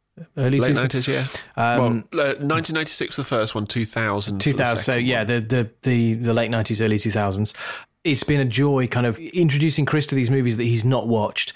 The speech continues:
Speaker 2: Mm.
Speaker 1: particularly the later ones, particularly Brad Bird's, um, Ghost Protocol, and then Rogue Nation, and now Fallout. So if you haven't watched this series, then do check them out. Um, have a listen back to the previous pods and see which ones you wanna pick out.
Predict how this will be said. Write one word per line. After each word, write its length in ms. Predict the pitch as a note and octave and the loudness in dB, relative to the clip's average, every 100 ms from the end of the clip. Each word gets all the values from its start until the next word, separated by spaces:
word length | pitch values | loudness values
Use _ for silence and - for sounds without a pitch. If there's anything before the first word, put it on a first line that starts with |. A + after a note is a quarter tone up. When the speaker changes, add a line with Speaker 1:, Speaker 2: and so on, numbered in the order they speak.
| - | -4
Speaker 2:
Mm. 140 | D3+ | 0
Speaker 1:
particularly 400 | G3+ - D#3 D3 | 2 2 2 2
the 80 | C#3 | 2
later 280 | C3 B2 B2 | 2 2 2
ones, 260 | A#2+ A#2 A#2 | 2 0 -2
particularly 420 | A2+ - A#2+ B2+ | -2 0 0 0
Brad 280 | A#2 A#2+ G#2+ | 2 0 0
Bird's, 580 | B2 A#2 A2 G#2 - - C#3+ C3 | 2 2 2 0 -4 -4 -6 -2
um, 500 | A2+ G#2+ G2+ G2+ - _ - D3 C#3+ | 0 2 0 0 -4 _ -18 -6 0
Ghost 260 | C3 A#2 | 0 0
Protocol, 600 | - A2+ - A2+ G#2+ G#2 - - - - | 0 0 0 0 0 -2 -8 -18 -18 -6
and 140 | B2+ | 0
then 120 | A#2 G#2+ | 2 2
Rogue 220 | A2+ G#2+ | 0 0
Nation, 420 | A2 G#2+ A2 G#2+ - | 0 0 0 -2 0
and 120 | A2 | 0
now 180 | G#2 G2+ | 0 -2
Fallout. 580 | - A2+ G#2 G#2 G#2 - - - | 0 2 2 0 -4 -8 -12 -10
So 200 | - C3+ A#2+ A2+ A#2 | -2 0 2 0 0
if 200 | C#3 - | -2 0
you 60 | C#3 | -2
haven't 340 | - F#3+ G3+ | 0 0 2
watched 260 | E3+ D#3+ - | 0 0 -2
this 140 | D3+ | 0
series, 460 | - C#3+ D#3 D#3+ - | 0 2 2 0 0
then 320 | C#3 C3+ A#2+ | 0 0 0
do 200 | D3 D3 | 0 0
check 240 | - D3+ | 0 -2
them 100 | C#3 | 0
out. 300 | C3 C3+ A#2+ - | 0 0 -2 -2
Um, 340 | B2+ A#2 A2+ | 0 2 0
have 260 | G#2 B2 D3 | 0 0 0
a 60 | |
listen 280 | D3 C#3 - | 2 0 0
back 140 | C3 A#2+ | -2 -2
to 80 | B2 | -2
the 100 | A2+ | 0
previous 320 | B2 A#2 A2+ | 0 0 0
pods 300 | - A2+ G#2 | 0 -2 0
and 100 | - | -2
see 160 | - B2 | 0 0
which 140 | A2+ | 0
ones 200 | A#2+ A2 | 0 0
you 80 | A2 | 2
wanna 140 | A2+ G#2+ | 0 0
pick 200 | A#2 - | -2 0
out. 240 | A2+ - | -2 -2